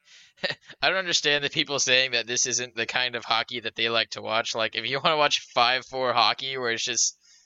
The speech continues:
<laughs> three guys on each team that are good and everyone else is slop, like, go ahead. But this is the kind of hockey that I enjoy watching.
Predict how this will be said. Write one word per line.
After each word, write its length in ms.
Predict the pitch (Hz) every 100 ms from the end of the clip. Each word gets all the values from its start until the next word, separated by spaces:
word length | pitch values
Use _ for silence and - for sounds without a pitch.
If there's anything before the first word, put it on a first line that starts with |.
| _
<laughs> 100 | 151 - _ _ _
three 300 | - 135 139
guys 420 | 135 131 131 135 135
on 140 | 123
each 180 | 127 -
team 220 | - 127
that 140 | 131 127
are 100 | 117
good 300 | 117 123 123
and 40 |
everyone 260 | 117 117 117
else 180 | 120
is 160 | - -
slop, 400 | 113 107 127 -
like, 240 | 107 95
go 160 | 107 123
ahead. 320 | 107 107 107 98
But 120 | 92
this 120 | 117
is 140 | 127
the 100 | 113
kind 220 | 104 104 104
of 60 |
hockey 300 | 104 101 107
that 140 | 104 104
I 140 | 101
enjoy 380 | 101 101 104 101
watching. 400 | 104 104 110